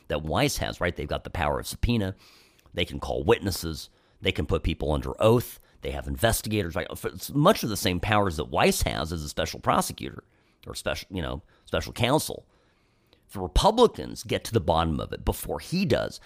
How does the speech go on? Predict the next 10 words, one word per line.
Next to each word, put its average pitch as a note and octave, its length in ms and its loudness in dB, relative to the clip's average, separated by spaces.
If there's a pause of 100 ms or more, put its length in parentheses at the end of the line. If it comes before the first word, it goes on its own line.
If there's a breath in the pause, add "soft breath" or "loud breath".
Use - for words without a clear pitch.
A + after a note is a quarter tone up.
(100)
That's E3+ 440 4
the - 120 2
peril, C#3 520 2
right? D2+ 280 0
Now C3+ 280 6
there's, C#3 260 4 (260 loud breath)
now E3 200 6
there's F3+ 240 2
a - 120 -4
jeopardy E2+ 920 2